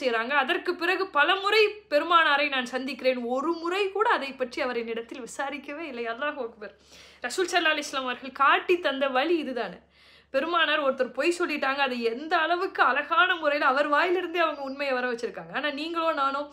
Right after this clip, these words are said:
ஒருத்தர்கிட்ட அவங்க பொய் சொல்லிட்டாங்க அல்லது பொய் சொல்றாங்க அப்படிங்கறத தெரிஞ்ச உடனே ரொம்ப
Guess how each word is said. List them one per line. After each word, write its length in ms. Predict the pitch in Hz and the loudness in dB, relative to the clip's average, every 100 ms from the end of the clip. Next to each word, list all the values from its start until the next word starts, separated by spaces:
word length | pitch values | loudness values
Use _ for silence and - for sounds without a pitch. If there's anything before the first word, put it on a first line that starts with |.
| - - - | -16 -10 -4
ஒருத்தர்கிட்ட 500 | 240 240 226 247 247 240 240 _ _ _ _ _ _ - | -2 -2 -4 -4 -4 -6 -10 _ _ _ _ _ _ -8
அவங்க 180 | 233 214 | -4 0
பொய் 240 | 269 294 | 0 2
சொல்லிட்டாங்க 460 | 262 262 254 214 220 214 | 2 2 2 0 0 -4
அல்லது 280 | - 233 233 | 0 0 0
பொய் 280 | - 320 311 | 0 2 4
சொல்றாங்க 480 | 285 277 294 254 247 254 | 2 4 6 6 4 0
அப்படிங்கறத 500 | 214 214 269 269 247 | 0 -4 -4 -4 -2
தெரிஞ்ச 260 | 240 254 262 | -2 -2 0
உடனே 340 | 233 208 202 349 - _ _ _ _ _ _ _ _ _ | -2 -2 -6 -8 -10 _ _ _ _ _ _ _ _ _
ரொம்ப 240 | 277 311 | -4 0